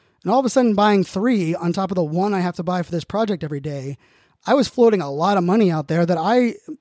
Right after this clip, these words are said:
didn't, didn't really need to be doing. And so I say all of that because it is important to, you know, check yourself,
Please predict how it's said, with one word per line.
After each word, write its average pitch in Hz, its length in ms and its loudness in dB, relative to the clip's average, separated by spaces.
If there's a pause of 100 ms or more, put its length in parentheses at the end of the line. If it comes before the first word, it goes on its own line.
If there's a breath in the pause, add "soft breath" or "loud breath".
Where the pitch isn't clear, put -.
(160)
didn't, 180 440 0
didn't 208 200 0
really 226 220 4
need 226 140 2
to 220 80 -4
be 214 80 0
doing. 185 380 -2 (600 soft breath)
And 185 120 2
so 214 100 4
I 196 140 4
say 262 160 2
all 302 160 6
of 190 80 6
that 185 160 2
because 190 200 2
it 226 120 0
is 269 180 2
important 226 480 0
to, 185 60 0
you 190 580 0
know, - 20 4
check 247 320 0
yourself, 208 640 2